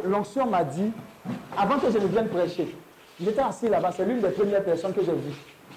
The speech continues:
Le Saint-Esprit dit, celle-là, il faut commencer par elle. Dis à ton voisin, l'onction. Il y a un feu qui va t'apprendre.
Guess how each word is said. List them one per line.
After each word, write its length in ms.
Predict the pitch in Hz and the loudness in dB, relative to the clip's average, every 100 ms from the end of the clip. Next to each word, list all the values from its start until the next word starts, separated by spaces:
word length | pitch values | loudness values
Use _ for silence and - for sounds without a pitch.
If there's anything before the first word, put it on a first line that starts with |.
| - | -6
Le 80 | |
Saint-Esprit 400 | 180 254 - 233 | -2 0 2 2
dit, 140 | 202 226 226 | 2 0 -4
celle-là, 420 | - - 220 156 | -6 0 2 2
il 440 | 110 - - - - | -2 -10 -20 -8 -4
faut 40 | |
commencer 320 | - 170 165 | -2 -2 0
par 160 | 190 147 | 0 2
elle. 200 | 143 143 - - - | 2 0 -4 -14 -12
Dis 100 | - | -4
à 60 | - | -2
ton 100 | - | 0
voisin, 200 | 165 180 | 0 0
l'onction. 340 | 156 143 165 - - - - - - - - - - - - - - - - - - - - - - - - - - - - - - - - - - - - - - - - - - - - - - - - - | 0 -2 -6 -10 -14 -20 -20 -20 -18 -16 -14 -16 -14 -14 -14 -6 -2 -2 -2 -8 -16 -20 -20 -20 -20 -20 -20 -20 -20 -20 -20 -20 -20 -20 -20 -20 -20 -20 -20 -20 -20 -20 -20 -20 -20 -20 -20 -20 -20 -20 -12 -2
Il 60 | |
y 40 | 175 | 2
a 60 | |
un 40 | 220 | 2
feu 280 | 220 220 220 | 2 2 4
qui 60 | |
va 140 | 170 170 | 4 2
t'apprendre. 360 | 147 - 151 | 0 -2 -6